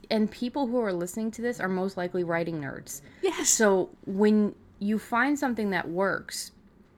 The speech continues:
Speaker 1: and it continuously works in all of these really cool ways, you wanna share it with your friends. You wanna talk about it with your other writing nerd
Speaker 2: <laughs>
Speaker 1: buddies. And it's like, <sighs> I just really wanted to.
Speaker 2: <laughs>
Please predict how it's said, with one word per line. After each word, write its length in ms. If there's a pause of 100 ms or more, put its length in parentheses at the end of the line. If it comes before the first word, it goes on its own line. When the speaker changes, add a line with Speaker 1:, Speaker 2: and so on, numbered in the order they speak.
(640)
Speaker 1:
and 460
it 140
continuously 920
works 380
in 80
all 240
of 60
these 180
really 340
cool 200
ways, 340
you 80
wanna 300
share 320
it 100
with 140
your 120
friends. 380
You 100
wanna 200
talk 320
about 220
it 100
with 120
your 140
other 220
writing 300
nerd 260
Speaker 2:
<laughs> 80
Speaker 1:
buddies. 340 (360)
And 120
it's 160
like, 360 (1000)
<sighs> 60
I 800
just 240
really 220
wanted 340
to. 340
Speaker 2:
<laughs> 1300